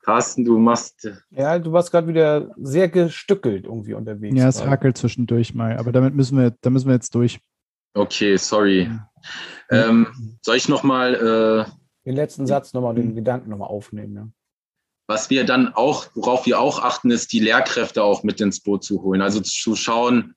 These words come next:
Speaker 1: haben die auch Interesse an einer Fortbildung? Es macht oft sehr viel Sinn, auch da was anzubieten. Denn oft ist auch der Blick, mit den Lehrkräfte auf ihre Jugendlichen so schauen,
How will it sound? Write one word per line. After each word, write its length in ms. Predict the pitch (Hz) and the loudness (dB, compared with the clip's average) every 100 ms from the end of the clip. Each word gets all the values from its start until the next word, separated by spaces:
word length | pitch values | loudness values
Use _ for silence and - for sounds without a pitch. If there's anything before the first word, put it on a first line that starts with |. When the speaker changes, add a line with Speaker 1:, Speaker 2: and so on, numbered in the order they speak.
| - | -4
Speaker 1:
haben 140 | 117 | 0
die 100 | 117 | 2
auch 220 | 139 175 143 | 2 0 0
Interesse 520 | 147 - 135 131 127 | 0 0 -4 -2 -2
an 160 | 120 | 0
einer 140 | 120 110 | 0 0
Fortbildung? 680 | - 147 160 127 127 123 123 | -2 -2 0 0 0 2 2
Es 180 | 113 - | 0 -2
macht 200 | 117 - | -4 -4
oft 220 | 123 - | -6 -4
sehr 200 | 127 135 | 0 0
viel 260 | 135 131 | 2 0
Sinn, 240 | 110 127 127 | 2 2 2
auch 160 | 113 | 2
da 240 | - 113 123 | -2 -2 0
was 160 | 123 | -2
anzubieten. 720 | - 123 - 113 117 117 127 113 - - - - | -2 -2 -2 -2 0 0 -2 -2 -8 -16 -18 -4
Denn 120 | 110 | 0
oft 220 | 117 123 139 | 0 0 -2
ist 140 | 123 | -2
auch 160 | 120 - | -2 -2
der 140 | 113 | -4
Blick, 360 | 98 143 - - | -2 -2 -2 -4
mit 160 | 104 | -2
den 140 | 117 113 | 2 2
Lehrkräfte 520 | 113 120 - 117 117 | 2 0 -2 -4 -4
auf 140 | 104 | -2
ihre 220 | 127 135 | 0 2
Jugendlichen 580 | 123 123 123 117 104 113 | 2 2 2 0 -2 0
so 140 | 101 101 | 0 -2
schauen, 460 | - 107 110 113 | 0 0 0 -2